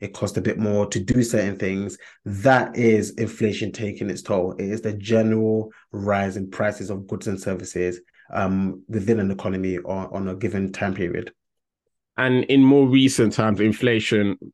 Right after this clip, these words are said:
Speaker 2: the inflation rate has been quite high. Um, it's been abnormal. I guess it would be good to hear from you. What does abnormal actually look like? 'Cause it's been, I mean, I just mentioned last month figures was reported at six point seven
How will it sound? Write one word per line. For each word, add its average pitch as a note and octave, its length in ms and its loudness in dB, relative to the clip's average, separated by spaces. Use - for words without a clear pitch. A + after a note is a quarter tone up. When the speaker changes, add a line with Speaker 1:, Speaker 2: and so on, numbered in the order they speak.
Speaker 2:
the A2+ 120 2
inflation A2+ 480 2
rate G#2+ 100 4
has G2+ 140 0
been G2+ 220 -2
quite G2+ 380 -2
high. G2+ 400 -2
Um, G2+ 480 0
it's G#2+ 140 -2
been A2 240 2
abnormal. G#2+ 600 2
I G2 40 -2
guess A#2+ 300 0
it - 420 -8
would A#2 80 4
be A2+ 100 2
good A#2 200 2
to B2+ 100 0
hear A2 80 4
from G#2+ 220 2
you. G#2+ 380 4
What A2+ 260 0
does A2+ 160 2
abnormal A2+ 460 2
actually G#2 280 0
look G#2+ 260 2
like? G2 280 -2
'Cause F#2 180 0
it's G2 100 -6
been, G#2+ 300 2
I G2 120 -2
mean, G2 220 0
I G#2 80 2
just G2+ 220 -6
mentioned G2+ 500 -2
last G#2 300 0
month G2+ 220 -2
figures G#2 360 -2
was F#2 140 -2
reported G2 340 -2
at E2+ 80 -4
six - 240 -4
point F2+ 260 -4
seven F#2+ 440 -2